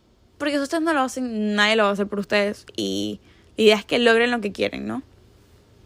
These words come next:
Pero bueno, esa es más o menos mi historia. Si quieren,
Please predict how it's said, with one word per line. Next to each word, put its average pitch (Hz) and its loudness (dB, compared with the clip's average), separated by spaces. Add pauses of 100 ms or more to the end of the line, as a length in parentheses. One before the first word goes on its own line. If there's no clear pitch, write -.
(800)
Pero 339 4
bueno, 269 0 (120)
esa 226 0
es 269 -6
más 294 -4
o 311 -2
menos 294 -2
mi 302 -2
historia. 277 -2 (120)
Si 214 -2
quieren, 214 -2